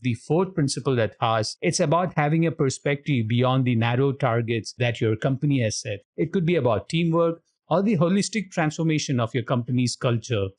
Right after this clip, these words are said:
In essence, these four principles apply to any top U S M B A program.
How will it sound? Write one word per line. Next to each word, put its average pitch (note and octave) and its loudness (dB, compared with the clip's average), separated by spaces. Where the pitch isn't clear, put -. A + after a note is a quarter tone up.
In F#3 0
essence, E3+ 0
these E3+ 2
four G3+ 2
principles E3+ 0
apply C#3+ 0
to D3+ 0
any C#3+ 2
top C3 0
U A#2 2
S A2+ -2
M A2+ -2
B G#2+ -4
A G#2+ -12
program. G2 -8